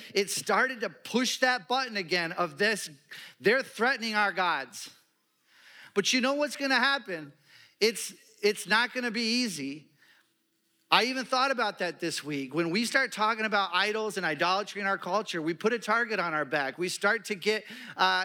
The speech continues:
y-, you know, all kinds of pushback because the gods of this age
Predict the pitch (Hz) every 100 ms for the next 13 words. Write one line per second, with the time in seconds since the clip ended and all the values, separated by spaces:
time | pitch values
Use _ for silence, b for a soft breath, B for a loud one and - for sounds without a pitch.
0 | 196 196 208 196 202 208 185 214 220 208
1 | 226 214 196 165 B B - 220 254 -
2 | - 143 127 - 196 - - 247 233 -
3 | 208 175 190 226 262 247 220 226 208 220
4 | 233 165 135 -